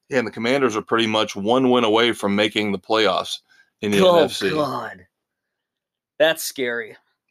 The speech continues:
Speaker 2: All right.
Speaker 1: Forty-niners going into SoFi Stadium and beating up the defending Super Bowl champions with their new toy, Christian McCaffrey.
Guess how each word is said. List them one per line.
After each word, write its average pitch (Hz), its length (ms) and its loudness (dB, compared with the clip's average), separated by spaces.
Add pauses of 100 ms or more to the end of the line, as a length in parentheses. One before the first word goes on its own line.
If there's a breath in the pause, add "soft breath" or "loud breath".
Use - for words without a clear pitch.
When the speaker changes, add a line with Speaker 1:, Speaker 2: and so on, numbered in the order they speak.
(1500)
Speaker 2:
All 175 300 4
right. 135 380 2
Speaker 1:
Forty-niners 165 1200 2
going 156 480 -4
into 147 380 -10
SoFi 135 500 -2
Stadium 127 520 -4
and 92 360 -8
beating 160 400 0
up 151 340 2 (540)
the 120 80 -6
defending 139 580 -2
Super 135 300 -10
Bowl 127 260 -2
champions 120 840 -4 (920)
with 123 160 -8
their 117 120 0
new 135 180 2
toy, 139 320 2
Christian 143 480 -4
McCaffrey. 131 800 0